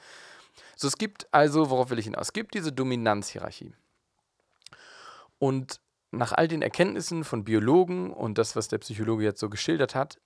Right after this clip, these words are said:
liegt diese Neuro-, ähm, diese Neurochemie von Sieg und Niederlage und diese Dominanzhierarchie tief in uns verankert. So.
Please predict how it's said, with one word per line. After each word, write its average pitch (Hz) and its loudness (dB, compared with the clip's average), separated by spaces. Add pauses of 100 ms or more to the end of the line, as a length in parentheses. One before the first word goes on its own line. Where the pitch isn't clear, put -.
(760)
liegt 151 -2
diese 175 -2
Neuro-, 151 2 (1040)
ähm, 113 -4 (180)
diese 104 -4
Neurochemie 120 0
von 104 -6
Sieg 110 -4
und 101 -4
Niederlage 156 0
und 127 -2
diese 104 -2
Dominanzhierarchie 120 -4
tief 170 -8
in 120 -6
uns 110 -6
verankert. - -8
So. - -14